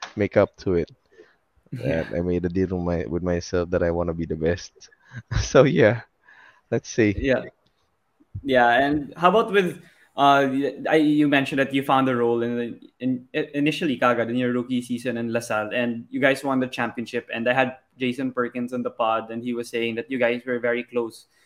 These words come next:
Speaker 2: That was one, a key factor, even if,
Speaker 1: Yeah.
Speaker 2: you know, U S T was pretty strong and you were able to beat them. But for you, you know, since you were still a rookie, how did you, like, become, were you like a sponge and you were learning from these players? And
Speaker 1: Yep.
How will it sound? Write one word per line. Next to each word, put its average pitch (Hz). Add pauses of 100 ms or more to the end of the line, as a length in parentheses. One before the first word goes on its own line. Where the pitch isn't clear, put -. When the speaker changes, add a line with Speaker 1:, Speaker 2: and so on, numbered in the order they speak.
(140)
Speaker 2:
That 127
was 131
one, 131
a 127
key 123
factor, 117
even 104
if, 95
Speaker 1:
Yeah. 95
Speaker 2:
you 82
know, 131
U 123
S 127
T 127
was 120
pretty 123 (160)
strong 110
and 113
you 113
were 117
able 113
to 117
beat 117
them. 107 (720)
But -
for -
you, 170
you 151
know, 127
since 135
you 139
were 135
still 131
a 127
rookie, 120
how 143
did 151
you, 151
like, 135
become, 131
were 143
you 143
like 139
a 127
sponge 131
and 147
you 131
were 135
learning 123
from 127
these 123
players? 120
And 117
Speaker 1:
Yep. 110